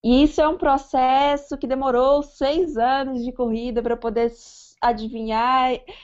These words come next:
e pensar em todas as possibilidades do que eu posso precisar no dia, né? Porque às vezes você vai lá,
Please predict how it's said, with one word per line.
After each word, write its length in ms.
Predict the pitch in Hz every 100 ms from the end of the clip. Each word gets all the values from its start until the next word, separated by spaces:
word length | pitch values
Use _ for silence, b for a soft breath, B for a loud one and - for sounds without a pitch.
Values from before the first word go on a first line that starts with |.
| 294
e 80 | 226
pensar 760 | 247 240 233 - 233 254 262 254
em 40 |
todas 240 | 247 277 330
as 120 | -
possibilidades 720 | 262 269 247 226 214 220 226 - _
do 240 | 190 220 226
que 260 | - 349
eu 160 | 381 339
posso 280 | 269 269 -
precisar 380 | 247 226 226
no 100 | 233
dia, 260 | 202 170 180
né? 180 | 185 214 B B B B _
Porque 1120 | 214 214 - 226 214 214 214 208 208 202 202 -
às 260 | 214 202
vezes 240 | 226 254 269
você 180 | 240
vai 200 | 240 233 233
lá, 420 | 226 269 320